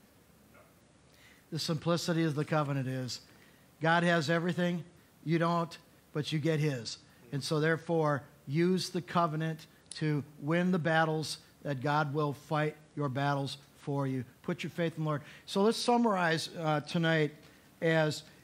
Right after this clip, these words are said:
uh, as we've discussed it in a minor way. I mean, this is a subject that we could continue on for weeks and weeks,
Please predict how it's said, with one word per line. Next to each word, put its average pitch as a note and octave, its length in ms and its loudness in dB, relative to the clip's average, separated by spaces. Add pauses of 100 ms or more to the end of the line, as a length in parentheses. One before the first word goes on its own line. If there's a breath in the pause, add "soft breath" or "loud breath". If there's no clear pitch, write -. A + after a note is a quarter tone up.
(120)
uh, D3+ 240 -2 (100)
as E3 220 -4
we've F#3+ 260 0
discussed - 720 -2 (260)
it F#3 480 -4
in F#3 140 0
a F#3 60 2
minor E3+ 360 0
way. C#3 300 -2
I C3+ 60 -4
mean, D3 120 0
this F3 220 -2
is D3+ 100 -4
a D#3 60 -6
subject D#3+ 560 -2 (300 loud breath)
that E3+ 120 2
we E3+ 120 2
could E3 180 -6
continue F3 460 0
on D3+ 180 2
for D3+ 140 -6
weeks D#3+ 320 -2
and D3 120 -2
weeks, D#3+ 340 0